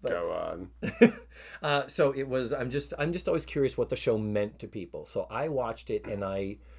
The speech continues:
Speaker 1: like, I always say that to me, the seventies, this, now I'm calling it a seventies show.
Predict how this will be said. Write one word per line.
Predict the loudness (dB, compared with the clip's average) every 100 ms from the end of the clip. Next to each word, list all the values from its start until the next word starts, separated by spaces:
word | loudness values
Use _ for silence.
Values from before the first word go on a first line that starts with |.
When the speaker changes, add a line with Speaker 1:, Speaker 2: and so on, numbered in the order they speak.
| -20 -20 -20 -20 -20 -20 -16
Speaker 1:
like, | -8 -6 -4 2
I | 6
always | 6 4
say | 4 4
that | 4 0
to | 0
me, | 2
the | 2 0
seventies, | 2 2 0 -2 -6 -8
this, | -10 -10 -12 -14 -16 -20 -18 -16 -8
now | -4 -2 -2
I'm | 0
calling | 0 2
it | 0
a |
seventies | 0 0 0 -4 -8 -8
show. | -10 -10